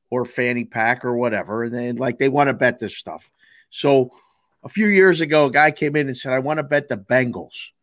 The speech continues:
to win, um, you know, the A F C and win the Super Bowl." We're like, "Okay," you know, and their odds were big.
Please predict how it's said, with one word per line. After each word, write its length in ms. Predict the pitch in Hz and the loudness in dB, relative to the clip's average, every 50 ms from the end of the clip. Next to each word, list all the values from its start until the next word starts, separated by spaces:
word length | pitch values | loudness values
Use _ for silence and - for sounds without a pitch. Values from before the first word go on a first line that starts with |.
| _ _ _ _ _ - | _ _ _ _ _ -12
to 100 | - 110 | -10 -10
win, 640 | 107 107 113 123 123 120 120 117 113 113 107 110 - _ _ _ _ _ _ - | -8 -4 -2 0 2 2 0 0 -2 -4 -8 -10 -12 _ _ _ _ _ _ -10
um, 560 | - 117 110 107 104 101 101 95 95 95 101 - - _ _ | -6 -4 -2 -2 -2 -2 -4 -6 -8 -10 -14 -16 -20 _ _
you 140 | - 123 107 | -8 -6 -6
know, 40 | 98 | -4
the 160 | 92 107 107 | -4 -2 -2
A 180 | 107 110 113 107 | 0 0 0 0
F 100 | 104 - | -2 -4
C 420 | - - 110 107 107 101 98 _ _ _ _ _ _ _ _ _ - | -4 -2 -2 -2 -2 -2 -6 _ _ _ _ _ _ _ _ _ -8
and 240 | - 107 107 104 101 | -4 -4 -2 -2 0
win 180 | 104 113 110 107 | 0 0 0 0
the 80 | 104 | 0
Super 320 | - - 226 220 - 117 90 | 2 2 2 2 2 0 -4
Bowl." 220 | 95 - - _ _ _ _ _ _ _ _ - | -4 -10 -16 _ _ _ _ _ _ _ _ -6
We're 80 | - 170 | 0 4
like, 160 | 170 165 143 | 4 4 6
"Okay," 460 | 185 196 214 214 - 139 113 110 120 | 6 4 4 4 0 0 0 2 0
you 200 | 135 135 147 156 | -2 -2 -2 0
know, 280 | 143 127 123 135 147 147 | 2 4 4 4 4 2
and 260 | 131 123 120 113 104 | 0 -2 -4 -4 0
their 160 | 127 131 135 | 0 2 4
odds 320 | 123 139 147 156 160 135 127 | 6 6 6 6 6 4 4
were 160 | 139 143 131 | 4 4 4
big. 540 | 110 98 123 131 131 131 131 131 120 - | 4 4 2 4 4 4 2 0 -6 -14